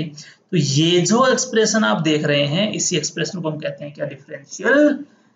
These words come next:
rate लॉ। Clear है? अब हम बात करते हैं इसमें integrated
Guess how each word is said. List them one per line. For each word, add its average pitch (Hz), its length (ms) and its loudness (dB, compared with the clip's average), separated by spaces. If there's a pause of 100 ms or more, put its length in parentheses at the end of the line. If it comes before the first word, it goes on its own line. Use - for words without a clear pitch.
(120)
rate 131 500 -14 (280)
लॉ। 185 180 2 (680)
Clear 131 280 -2
है? 202 300 4 (720)
अब 151 180 2
हम 185 160 2
बात 170 260 2
करते 180 240 -2
हैं 175 200 2
इसमें 160 560 -2 (300)
integrated 156 1000 2